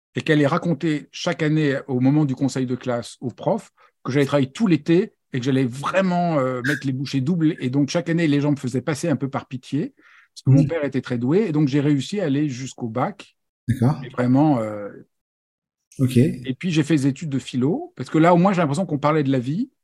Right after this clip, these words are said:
Speaker 2: D'accord.
Speaker 1: Et, euh, ça m'a pas plu. Donc, je me suis tourné vers la méditation. Puis quand même, j'ai quand même continué un peu mes études de philo, et en, et quand même, ça m'intéressait plus, donc c'était un peu plus facile.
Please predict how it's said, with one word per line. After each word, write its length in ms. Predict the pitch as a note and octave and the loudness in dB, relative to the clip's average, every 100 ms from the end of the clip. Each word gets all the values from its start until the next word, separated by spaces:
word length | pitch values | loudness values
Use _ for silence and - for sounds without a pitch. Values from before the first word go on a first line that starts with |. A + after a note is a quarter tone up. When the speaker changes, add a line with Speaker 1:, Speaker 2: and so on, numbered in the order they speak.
| _ _ _ - | _ _ _ 0
Speaker 2:
D'accord. 440 | A2+ G#2+ G#2 C#3 C3+ - - | 2 4 2 2 0 -12 -2
Speaker 1:
Et, 240 | C#3+ C#3+ | 2 4
euh, 200 | B2+ A#2+ | 4 4
ça 140 | - | 0
m'a 100 | B2 | -2
pas 120 | A#2+ A2+ | -2 -6
plu. 320 | - C#3+ - _ _ _ _ _ _ | -8 -10 -12 _ _ _ _ _ _
Donc, 160 | C3 A2 | -8 -2
je 40 | |
me 60 | B2+ | -2
suis 140 | B2 | -2
tourné 220 | C3+ F3 D#3+ | -2 0 2
vers 120 | C3+ | 2
la 100 | B2 | 2
méditation. 720 | A#2+ A2 A#2+ A2+ - C#3+ B3+ _ _ _ _ _ | 0 -2 -10 -10 -6 -4 -6 _ _ _ _ _
Puis 140 | C3 | -6
quand 180 | - A3 | 2 4
même, 240 | G3+ F#3+ | 6 4
j'ai 140 | C3+ C#3+ | 2 4
quand 120 | F#3 | 6
même 140 | G3 | 4
continué 400 | F#3 E3+ F3 E3 | 2 0 2 4
un 80 | D#3+ | 4
peu 140 | C#3 | 4
mes 160 | D3 B2+ | 2 2
études 240 | B2+ D#3 | -2 -4
de 80 | B2+ | -8
philo, 680 | A#2+ - A#2+ C#3 D#3+ E3+ G3 | -8 -4 0 4 4 4 0
et 120 | C#3+ C3+ | -4 -6
en, 160 | C#3+ - | -8 -12
et 80 | |
quand 120 | - D#3 | -2 2
même, 120 | D#3 | 2
ça 120 | D3 | 4
m'intéressait 420 | C3+ B2+ C#3 B2 | 4 4 0 0
plus, 220 | C3+ - D#3 | -2 -2 -2
donc 160 | B2 | -2
c'était 180 | B2+ A#2 | -2 -4
un 60 | B2 | -4
peu 100 | C3+ | -4
plus 140 | C#3 | -8
facile. 420 | C3+ B2 - G3 | -8 -8 -4 -6